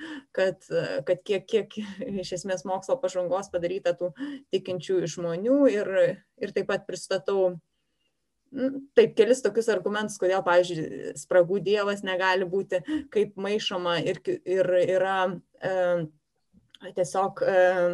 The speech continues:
nu, taip, supainiojama ir s-, ir kai kur pasaulyje tas atsiranda kaip nesutarimas, kai bandoma, e, kaip jūs sakėte, su-,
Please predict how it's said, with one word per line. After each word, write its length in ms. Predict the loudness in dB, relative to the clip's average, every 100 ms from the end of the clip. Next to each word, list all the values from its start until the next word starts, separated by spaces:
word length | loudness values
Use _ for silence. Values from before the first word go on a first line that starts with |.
| -2 _ _ _ 4
nu, 100 | 8
taip, 160 | 8 6
supainiojama 640 | 0 4 6 4 0 -2
ir 80 | -2
s-, 160 | -4 -6
ir 220 | 0 0
kai 140 | 2 -4
kur 300 | 0 2 2 -4 -12 -12 -6
pasaulyje 560 | -2 2 2 4 2 2
tas 220 | 0 -2 -10 -14 -14 -20 -20
atsiranda 500 | -6 -6 -2 -2 0
kaip 160 | 0 -2
nesutarimas, 840 | -4 -4 -2 6 6 6 2 -2 -4
kai 80 | -2
bandoma, 540 | -2 2 2 2 -2
e, 500 | -6 -14 -14 -10 -6 -6 -8
kaip 180 | -8 -6
jūs 160 | -2 -2
sakėte, 320 | -2 -2 -4
su-, 240 | -4 -4